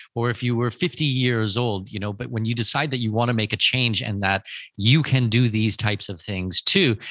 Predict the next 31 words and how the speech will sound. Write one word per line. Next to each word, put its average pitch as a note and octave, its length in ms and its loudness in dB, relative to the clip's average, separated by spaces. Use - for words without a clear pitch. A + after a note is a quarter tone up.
that G#2 100 2
it's A2 200 0
not, A2+ 280 2
you G#2 100 0
know, F#2+ 140 -2
quote A#2 280 -2
unquote, G2+ 380 -4
someone G#2+ 340 0
special A#2 560 4
or F#2 80 0
some G2+ 200 -2
special A#2 520 2
ability G#2+ 720 -2
or G2+ 240 -4
anything G#2+ 400 -2
like F#2+ 300 0
that, E3 280 0
and A#2 120 0
you C3 100 2
actually C#3 320 2
go C3+ 220 2
out C3 180 0
there A#2 180 -2
and G#2 240 -2
make D3+ 300 0
the A#2+ 100 -2
life A2+ 340 0
that A2 120 -6
you A#2+ 260 2
want A2 540 0
happen, G#3 580 -4